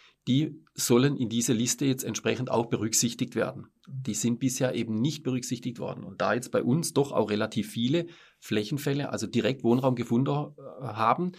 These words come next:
glauben wir nicht, dass wir also noch achtundachtzig aufnehmen müssen. Aber selbst die Hälfte wäre schon kaum machbar, ohne dass wir Container mieten. Und das ist natürlich für uns immer das letzte Mittel.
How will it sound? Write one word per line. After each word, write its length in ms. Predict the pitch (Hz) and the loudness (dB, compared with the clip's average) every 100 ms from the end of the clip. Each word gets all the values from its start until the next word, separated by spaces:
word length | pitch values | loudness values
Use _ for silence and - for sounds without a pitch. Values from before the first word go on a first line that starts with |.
| - - - | -14 -18 -2
glauben 340 | 110 104 120 | 2 4 4
wir 120 | 110 | 2
nicht, 240 | 110 135 - | 4 2 2
dass 160 | 120 | 0
wir 300 | 123 113 - | 2 0 -2
also 180 | 113 104 | -4 -2
noch 180 | 104 104 | -2 -4
achtundachtzig 680 | 101 - - 104 - - 107 | -6 -6 -6 -6 -4 -4 0
aufnehmen 360 | 104 117 117 | 0 0 0
müssen. 220 | 120 95 - | 0 -4 -2
Aber 240 | 110 117 | 0 2
selbst 680 | 95 110 185 - - - - _ _ _ _ 131 | 2 2 2 2 -4 -6 -18 _ _ _ _ 0
die 80 | |
Hälfte 480 | 110 127 180 - 98 - _ _ _ _ _ | 2 2 0 -6 -10 -12 _ _ _ _ _
wäre 640 | 107 92 107 117 139 147 - - | -10 0 4 4 4 0 -12 -10
schon 540 | - - 127 143 135 - | -2 4 4 4 -2 -4
kaum 320 | 110 113 156 | 2 4 4
machbar, 560 | 107 113 - 151 180 180 - - - | 2 -2 -4 -2 -2 -6 -18 -8 4
ohne 300 | 117 139 147 | 6 6 4
dass 220 | 123 - | 2 2
wir 380 | 139 127 123 - - | 4 4 2 -6 -6
Container 400 | 120 104 104 104 | -4 -2 -4 -4
mieten. 360 | 98 - - _ - - 131 | -8 -12 -20 _ -20 -16 -6
Und 160 | 117 | 0
das 120 | 113 135 | 2 2
ist 100 | 131 | 0
natürlich 360 | 127 127 120 | 2 2 2
für 100 | 117 | 0
uns 180 | 113 117 | 0 0
immer 360 | 120 131 120 - - | 2 2 2 -2 -6
das 160 | 104 104 | -4 0
letzte 300 | 104 - 139 | 0 2 2
Mittel. 400 | 156 160 180 | 2 2 0